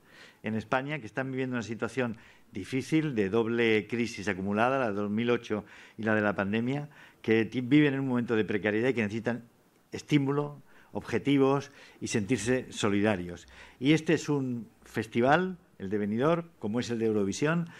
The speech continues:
de gente joven que apuesta por, eh, mirar a lo lejos y por ganar el futuro.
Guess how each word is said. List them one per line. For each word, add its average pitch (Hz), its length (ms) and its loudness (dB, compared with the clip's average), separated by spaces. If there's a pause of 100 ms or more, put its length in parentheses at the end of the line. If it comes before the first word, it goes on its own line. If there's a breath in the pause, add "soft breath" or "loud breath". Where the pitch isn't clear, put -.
(240 loud breath)
de - 120 -8
gente - 320 0
joven 147 360 -2
que 117 80 0
apuesta 113 440 -2
por, 127 300 2 (480 soft breath)
eh, 107 340 -4
mirar 117 300 2
a 127 80 -4
lo 117 120 -2
lejos 135 420 -4
y 120 40 -8
por 104 280 -6
ganar 110 280 -2
el 104 80 -4
futuro. 87 440 -10